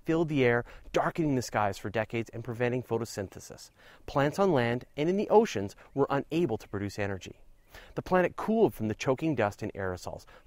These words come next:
followed by years of acid rain and then even global warming as the carbon from the blasted life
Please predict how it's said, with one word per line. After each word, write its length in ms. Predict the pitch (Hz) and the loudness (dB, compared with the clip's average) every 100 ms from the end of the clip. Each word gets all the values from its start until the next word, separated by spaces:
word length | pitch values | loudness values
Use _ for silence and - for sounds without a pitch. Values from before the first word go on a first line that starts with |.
| - | 4
followed 260 | 139 143 | 4 4
by 120 | 127 | 2
years 500 | 127 120 143 175 143 | -2 -2 0 0 0
of 100 | 101 | 0
acid 320 | 98 98 - 95 | -2 -2 -4 -4
rain 280 | 98 101 - - | -4 -4 -8 -10
and 100 | - | -4
then 100 | 131 | -2
even 240 | 151 147 135 | 0 -2 0
global 320 | 131 131 135 | 2 2 0
warming 460 | 127 180 123 92 - | 2 2 2 -4 -10
as 100 | 95 | -14
the 100 | - | -14
carbon 460 | - - 131 151 147 | -4 6 6 4 -4
from 140 | 113 | -6
the 80 | 95 | -6
blasted 580 | 104 117 123 - 151 127 | 0 2 2 -2 -6 0
life 300 | 101 104 | 0 0